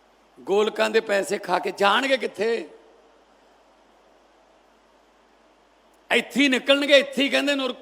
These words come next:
ਨਰਕ ਸੁਰਗ ਹੁੰਦਾ, ਕਹਿੰਦੇ ਆ ਨਾ ਆਪਣਾ ਵੀ ਸਾ-, ਸੁਰਗ ਨਰਕ ਇੱਥੇ ਹੀ ਹੈ।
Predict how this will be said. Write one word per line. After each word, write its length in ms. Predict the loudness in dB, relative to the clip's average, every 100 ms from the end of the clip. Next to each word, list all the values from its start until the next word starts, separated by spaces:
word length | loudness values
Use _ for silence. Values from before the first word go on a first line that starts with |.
| -10
ਨਰਕ 360 | -2 -2 -4 -10
ਸੁਰਗ 280 | -8 -4
ਹੁੰਦਾ, 260 | -2 0 -2
ਕਹਿੰਦੇ 300 | -2 0 0
ਆ 40 |
ਨਾ 100 | 2
ਆਪਣਾ 240 | -2 -4 -6
ਵੀ 100 | -6
ਸਾ-, 320 | -6 -8 -12 -20 -20 -10
ਸੁਰਗ 300 | -4 -4 -4
ਨਰਕ 320 | -4 -6 -6
ਇੱਥੇ 260 | -10 -10 -8
ਹੀ 100 |
ਹੈ। 60 | -8